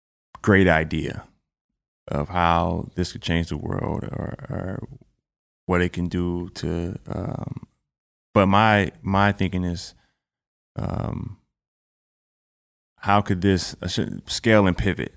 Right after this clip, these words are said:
So how can this one thing turn into everything? And you look at companies like,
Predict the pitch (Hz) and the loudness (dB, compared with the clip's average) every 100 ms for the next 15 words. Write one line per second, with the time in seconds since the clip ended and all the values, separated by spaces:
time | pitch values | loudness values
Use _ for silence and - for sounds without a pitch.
0 | _ - 64 87 98 95 85 90 101 - | _ -8 -6 2 2 2 -2 2 0 0
1 | - - - 90 95 92 90 85 82 82 | -10 -16 -12 0 0 2 0 0 0 -6
2 | - _ _ _ _ _ _ _ - 101 | -12 _ _ _ _ _ _ _ -6 -2
3 | 90 82 - 82 85 _ _ _ _ _ | 0 -2 -2 -4 -6 _ _ _ _ _
4 | _ _ _ _ - 101 85 - 57 50 | _ _ _ _ -2 0 -2 -8 -10 -12
5 | - _ _ _ _ _ - 98 98 92 | -20 _ _ _ _ _ -4 0 0 -2
6 | - 98 95 87 87 82 80 | -2 0 2 0 0 0 0